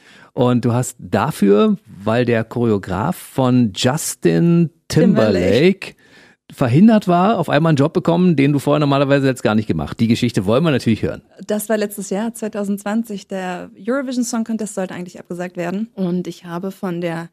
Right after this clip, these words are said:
Speaker 2: Managerin des Teilnehmers, ähm, die Info bekommen, dass ich ihn eigentlich coachen sollte. Dass, wie gesagt, dann würde das ganze Ding abgeblasen.
Speaker 1: Ben
Speaker 2: Und
Speaker 1: Dolic.
Speaker 2: Ben Dolic, ganz genau.
Speaker 1: Mhm.
Speaker 2: Und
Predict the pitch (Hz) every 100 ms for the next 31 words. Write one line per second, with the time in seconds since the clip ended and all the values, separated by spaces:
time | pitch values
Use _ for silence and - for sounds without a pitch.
0 | - 190 233 302 269 247 233 196 196 175
1 | 190 196 214 226 - - 190 190 190 185
2 | 110 202 214 190 190 - 185 185 180 226
3 | 226 208 214 202 - 185 190 220 214 214
4 | 226 262 269 - 180 - 185 170 185 185
5 | 180 180 180 - 180 - 190 196 - 233
6 | 226 220 226 240 202 196 170 - - -
7 | _ _ _ _ 208 202 165 165 - -
8 | - - 196 - - - 185 - _ _
9 | _ - 175 185 190 185